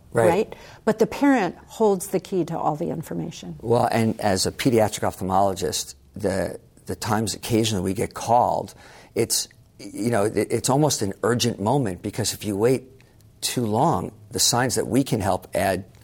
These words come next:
Speaker 1: are gone.
Speaker 2: Right.
Speaker 1: Uh, some of the inflammation inside the eye that we can find with special microscopes, you know, by day ten, it, it's not there anymore.
Speaker 2: Right.
Speaker 1: And I think you were one of the first people to report that, as I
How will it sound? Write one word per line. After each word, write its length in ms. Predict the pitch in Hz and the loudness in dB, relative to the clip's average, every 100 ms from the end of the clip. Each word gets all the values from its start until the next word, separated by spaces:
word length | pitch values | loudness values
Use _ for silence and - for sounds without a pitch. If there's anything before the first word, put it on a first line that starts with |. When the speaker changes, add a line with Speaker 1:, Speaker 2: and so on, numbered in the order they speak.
| - | -6
Speaker 1:
are 40 | |
gone. 340 | 101 156 165 - - - - - - | 0 0 0 -6 -20 -20 -20 -20 -6
Speaker 2:
Right. 260 | 165 151 151 | -4 -4 -4
Speaker 1:
Uh, 320 | - 107 104 | 0 2 2
some 160 | - 117 | 0 -2
of 40 | 110 | -2
the 80 | |
inflammation 400 | 113 - 110 95 | -2 -2 -2 -2
inside 400 | 87 147 - 95 | 0 2 2 0
the 140 | 98 95 | 0 0
eye 140 | 98 | 0
that 120 | 98 92 | 0 -2
we 120 | 120 | -2
can 100 | 104 | -2
find 280 | - 95 90 | -4 -4 -2
with 100 | 92 | -2
special 320 | - 92 85 | -2 -2 0
microscopes, 640 | 113 143 - - 92 - - - - - - | 0 0 -4 -4 -4 -4 -8 -12 -20 -20 -10
you 80 | 117 | -6
know, 80 | 101 | -4
by 140 | 117 | -2
day 140 | 92 104 | 0 0
ten, 500 | - 139 143 117 113 | 0 0 0 0 -4
it, 260 | - - - _ - | -4 -8 -10 _ -10
it's 100 | - | -4
not 120 | 110 | -2
there 160 | 131 190 | 2 2
anymore. 540 | 95 - - - 156 - - - | 0 -6 -8 -6 -8 -10 -12 -6
Speaker 2:
Right. 160 | 147 | -4
Speaker 1:
And 140 | 104 107 | -4 -6
I 60 | - | -8
think 300 | - 101 98 | -6 -4 -2
you 100 | 92 | 0
were 60 | |
one 100 | 90 | 0
of 60 | 90 | -2
the 60 | - | -2
first 200 | 82 - | -4 -4
people 220 | - - | -6 -4
to 100 | 85 | -4
report 320 | 80 76 - | -4 -4 -4
that, 200 | 104 117 | -2 -2
as 100 | |
I 60 | 110 | -4